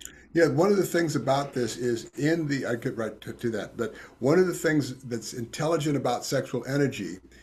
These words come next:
again, it was, for, for the first time, I'll say this, it was creating life before we had language.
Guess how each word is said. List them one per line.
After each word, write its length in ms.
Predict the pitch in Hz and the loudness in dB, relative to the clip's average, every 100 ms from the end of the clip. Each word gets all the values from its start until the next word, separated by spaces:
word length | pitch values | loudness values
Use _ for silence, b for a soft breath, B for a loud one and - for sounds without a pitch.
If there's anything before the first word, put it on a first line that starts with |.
| b - | b 0
again, 260 | 113 143 | 6 6
it 60 | 143 | 6
was, 180 | 120 - - - 107 | 0 -4 -14 -20 -12
for, 240 | 120 110 | -8 -6
for 120 | - | -4
the 80 | 110 | -2
first 220 | 127 147 | 4 4
time, 140 | 139 113 | 4 2
I'll 140 | 117 | 2
say 180 | 117 113 | 4 4
this, 280 | 101 95 - B B B B - | 4 0 -8 B B B B -2
it 120 | 143 | 2
was 140 | 147 - | 2 0
creating 480 | - 151 143 131 | 2 6 6 6
life 400 | 131 147 160 123 | 6 4 4 0
before 460 | 123 123 - 143 139 | 0 0 2 4 6
we 160 | 135 131 | 4 0
had 240 | 123 113 | 0 -2
language. 880 | 113 127 131 107 87 - - - | 0 0 2 0 -4 -10 -14 -16